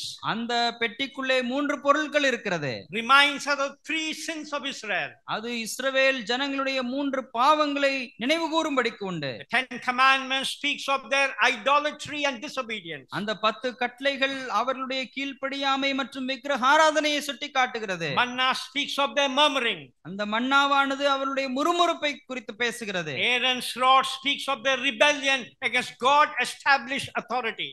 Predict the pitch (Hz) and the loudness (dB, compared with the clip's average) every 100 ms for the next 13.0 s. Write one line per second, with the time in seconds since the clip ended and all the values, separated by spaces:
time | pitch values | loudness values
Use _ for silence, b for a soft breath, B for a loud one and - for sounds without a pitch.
0 | - - 151 233 254 262 262 254 262 254 | -14 -6 0 2 6 4 4 0 0 0
1 | - 254 277 240 262 262 269 285 277 277 | -2 -4 -4 -4 -4 -2 -2 2 2 2
2 | 269 277 277 - B 156 233 269 269 269 | -2 -2 -4 -6 B -6 -2 -2 -2 -4
3 | 269 247 175 240 277 285 277 226 262 285 | -4 -6 -2 2 2 2 -2 0 -2 -2
4 | - 277 - 285 277 240 254 277 269 208 | -2 -4 -4 -4 -4 -2 -4 -4 0 0
5 | 208 - - 233 240 - 226 285 285 285 | 0 -6 -6 -2 -2 -2 -4 -4 -6 -8
6 | 277 277 277 240 226 262 277 277 233 269 | -10 -8 -10 -4 -4 -2 2 2 2 -2
7 | 247 220 247 269 262 254 - 269 285 285 | -4 -8 -2 0 0 -2 -2 -2 -2 -4
8 | 277 277 262 247 285 277 277 262 233 302 | -4 -4 -2 -2 -2 -2 -2 -2 2 2
9 | - 302 294 254 262 254 220 233 220 190 | 0 -4 -4 -4 -8 -8 -6 -6 -8 -12
10 | 170 156 190 220 214 202 226 247 277 - | -6 -2 0 -2 -6 -2 2 4 2 0
11 | 247 285 285 - - 285 285 285 320 302 | -4 0 0 -2 0 0 0 -2 -2 -2
12 | 277 - _ 208 254 277 294 226 285 | -4 -12 _ -12 4 6 6 6 4